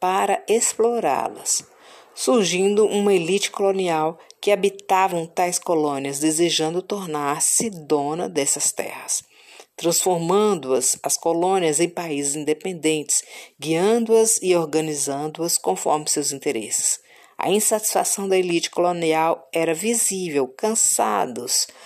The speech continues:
pela exploração de suas metrópoles. Junte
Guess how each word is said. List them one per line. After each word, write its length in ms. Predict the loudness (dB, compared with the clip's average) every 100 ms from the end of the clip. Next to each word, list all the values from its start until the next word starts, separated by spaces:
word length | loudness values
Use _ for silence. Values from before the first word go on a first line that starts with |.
| -20 _
pela 220 | 0 4
exploração 920 | 2 2 -2 0 -2 0 0 -2 -4
de 140 | -2 0
suas 340 | 0 -2 -4
metrópoles. 680 | -6 -6 -6 -8 -6 -6 -6 _ _ -20 -20 -20 -20 -20 _ -4
Junte 520 | 2 2 2 -2